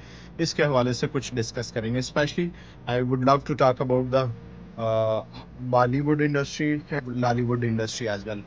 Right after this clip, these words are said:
क्योंकि अगर हम, uh, India में obviously ये बहुत ज़्यादा peak पे है already, even, uh, from our childhood memories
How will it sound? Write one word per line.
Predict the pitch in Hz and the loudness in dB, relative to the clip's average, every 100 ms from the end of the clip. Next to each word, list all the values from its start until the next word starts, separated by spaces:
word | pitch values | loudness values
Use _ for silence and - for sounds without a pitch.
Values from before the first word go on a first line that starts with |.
| - - - | -16 -20 -12
क्योंकि | - 120 143 135 135 131 131 - | -8 -2 0 0 0 0 -4 -4
अगर | 131 139 | 0 0
हम, | 131 131 135 | 0 0 0
uh, | 131 127 127 127 123 - - 139 | 0 0 0 0 -2 -6 -10 -2
India | 139 135 151 | 0 4 4
में | 151 | 6
obviously | 139 120 135 147 143 | 4 4 4 2 0
ये | 127 127 | -2 0
बहुत | 123 127 | 0 2
ज़्यादा | 123 120 123 117 113 110 190 165 - - - - | 4 6 6 6 2 0 -6 -8 -12 -18 -12 0
peak | 147 147 | 0 0
पे | - 147 | 2 2
है | 135 - - - - - | 2 -6 -20 -20 -18 0
already, | 117 123 139 135 131 131 - - - 127 | 2 6 6 4 2 -2 -10 -18 -4 0
even, | 135 131 123 117 | 2 2 2 2
uh, | 117 113 110 | 0 -2 -4
from | 131 127 127 | -2 -2 0
our | 123 120 120 120 | 0 2 0 2
childhood | 127 127 139 127 131 127 127 | 4 4 2 0 -2 0 2
memories | 120 120 123 120 | 2 0 0 -2